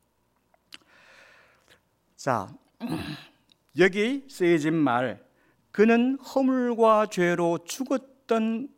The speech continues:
너희를 살리셨도다"라고 말할 때 여러분과 제가 예수 믿기 전에 혹은 모태신앙으로 태어났던 사람도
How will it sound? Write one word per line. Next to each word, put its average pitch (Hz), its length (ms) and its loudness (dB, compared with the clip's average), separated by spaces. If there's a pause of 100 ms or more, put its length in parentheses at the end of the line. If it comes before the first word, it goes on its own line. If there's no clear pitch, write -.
(120)
너희를 156 580 2
살리셨도다"라고 117 1120 -6
말할 98 260 -8
때 127 420 -6 (480)
여러분과 180 440 6
제가 180 500 0 (560)
예수 131 260 -2
믿기 110 220 -4
전에 92 300 -12 (720)
혹은 202 220 4
모태신앙으로 220 720 2
태어났던 196 480 -2
사람도 180 760 2